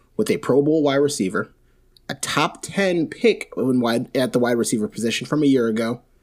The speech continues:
and a legitimate vertical threat for a tight end, you would think that team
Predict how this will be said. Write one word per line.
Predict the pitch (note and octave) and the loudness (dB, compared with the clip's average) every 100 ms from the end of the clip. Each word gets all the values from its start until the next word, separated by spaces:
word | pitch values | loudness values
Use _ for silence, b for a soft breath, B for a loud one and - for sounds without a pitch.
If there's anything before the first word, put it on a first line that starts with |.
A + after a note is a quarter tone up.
| B B B | B B B
and | D3 | 0
a | C3+ G#2 F#2 _ _ _ _ - - _ _ - | 2 0 -6 _ _ _ _ -20 -20 _ _ 4
legitimate | C#3 C3+ A2 D#3 D#3+ D#3+ D#3+ - _ - | 6 4 2 2 4 4 2 -2 _ -2
vertical | A2+ D3 D3 C#3+ | 2 2 2 0
threat | - C3+ B2+ | -2 0 -2
for | - A2 | -2 -2
a | |
tight | G#2+ - B2+ | -2 0 0
end, | A#2+ F#2 - _ _ _ - | 0 -2 -10 _ _ _ -6
you | A#2+ E3+ F3+ | 0 2 4
would | F#3 - | 2 2
think | F3+ B2+ - | 0 0 0
that | B2 - | -2 0
team | - A#2+ G#2 | -2 0 0